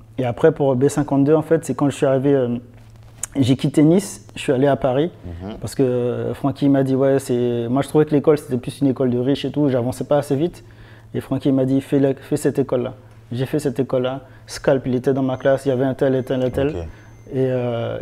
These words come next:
Speaker 1: et c'est comme ça que tu, tu vas aller plus vite. Par contre, c'est difficile. C'est un programme de deux ans que tu vas faire sur un an.
Speaker 2: Ok.
Speaker 1: Donc, euh, ça va être chaud.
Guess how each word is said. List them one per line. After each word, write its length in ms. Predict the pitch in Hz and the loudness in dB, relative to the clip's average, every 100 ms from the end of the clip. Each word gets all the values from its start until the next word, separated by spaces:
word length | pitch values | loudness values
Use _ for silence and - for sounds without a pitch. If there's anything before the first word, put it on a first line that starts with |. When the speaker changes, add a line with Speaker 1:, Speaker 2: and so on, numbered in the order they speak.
| - | -4
Speaker 1:
et 300 | 131 127 123 | -2 -2 -2
c'est 160 | - | -4
comme 160 | 123 139 | -2 -2
ça 160 | - 143 | 0 0
que 80 | |
tu, 240 | 143 - 139 | 0 -2 -4
tu 120 | - | 0
vas 100 | 147 | 2
aller 120 | 147 | 2
plus 140 | 139 156 | 2 0
vite. 260 | 131 - | 0 -2
Par 140 | - 131 | -4 0
contre, 180 | 156 | 0
c'est 100 | 143 | 0
difficile. 500 | 131 139 151 - 160 - - - - | -2 0 0 2 0 -2 -12 -20 -20
C'est 140 | - 123 | -8 -4
un 60 | |
programme 340 | 120 139 156 151 | 0 2 4 4
de 100 | 139 | 4
deux 240 | 147 143 | 4 4
ans 140 | 160 | 2
que 80 | - | 2
tu 120 | 135 | 2
vas 60 | 139 | 0
faire 200 | 123 143 | 0 0
sur 240 | - 139 - | 0 -2 0
un 160 | 156 | 0
an. 100 | 123 - - - - - - | 0 -4 -20 -20 -20 -20 -16
Speaker 2:
Ok. 200 | - 104 | -6 -4
Speaker 1:
Donc, 220 | 131 123 | -4 0
euh, 280 | 135 127 123 | 0 2 0
ça 140 | 123 | 0
va 80 | 135 | 2
être 100 | 139 | 2
chaud. 220 | - 131 | 0 -4